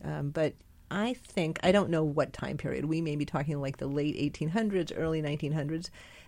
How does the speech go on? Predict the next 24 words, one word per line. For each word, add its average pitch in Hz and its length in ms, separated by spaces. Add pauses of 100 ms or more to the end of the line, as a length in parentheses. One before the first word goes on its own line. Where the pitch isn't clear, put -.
there 185 680
was 151 840
a, 71 300
um, 69 380 (200)
you - 100
know, - 160 (220)
people, 196 400 (920)
and 143 240
a - 100
lot 139 260
young 147 240
women, 151 340 (200)
got 170 260
hysteria. - 800 (680)
And 156 160
hysteria 220 680
is 160 280
a, 143 260
uh, 143 340
a, - 80
your 160 200
limb, 170 520
your 190 280
arm, 151 440